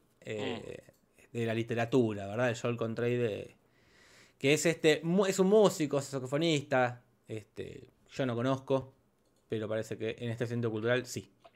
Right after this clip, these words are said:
Speaker 2: Bueno, es que ahí, este, sí, sí, eh, serían lo-, lo-, los muchachos, eh, la intelectualidad más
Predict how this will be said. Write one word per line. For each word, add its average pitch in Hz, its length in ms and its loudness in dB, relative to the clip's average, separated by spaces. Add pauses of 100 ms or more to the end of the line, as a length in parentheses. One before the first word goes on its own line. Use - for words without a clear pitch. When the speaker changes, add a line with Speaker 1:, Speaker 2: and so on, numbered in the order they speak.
(880)
Speaker 2:
Bueno, 143 260 10
es 135 100 -2
que 143 120 10
ahí, 156 240 12
este, 120 520 6
sí, 131 200 4
sí, 120 140 -4
eh, 120 360 0
serían 147 420 10
lo-, 127 180 8
lo-, 123 260 6
los 127 200 6
muchachos, 139 760 12 (380)
eh, 117 460 0
la 131 140 10
intelectualidad 127 1040 8 (440)
más 147 200 0